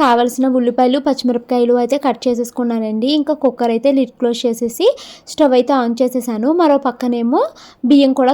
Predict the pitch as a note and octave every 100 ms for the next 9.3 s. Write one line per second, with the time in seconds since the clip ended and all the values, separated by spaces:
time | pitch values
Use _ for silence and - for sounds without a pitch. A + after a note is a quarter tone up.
0 | C#4+ B3+ B3 B3+ B3+ B3 A#3+ A3 G#3+ B3
1 | F#4 G#4+ C4 C4 C#4 C#4 B3+ A#3 B3 C#4
2 | B3+ A#3 D#4 D#4+ B3 B3+ C#4 A#3+ A3 A3+
3 | - A#3+ A3+ A#3 B3 A3 A3 G#3+ G#3+ G#4+
4 | - - - - - A#3+ B3 A#3+ C#4 C#4
5 | C#4+ D4 D4 D4+ D4 C4 A#3+ B3 C4 B3+
6 | A#3+ A#3+ A#3 A3+ C4+ E4 D#4+ C4 A3+ B3
7 | B3 A#3 A3+ - D#4 C#4+ A#3+ A#3 A3+ C4+
8 | B3 A3+ A#3 A#3+ A#3+ A3+ A3+ A#3+ B3+ A#3
9 | A3 C4+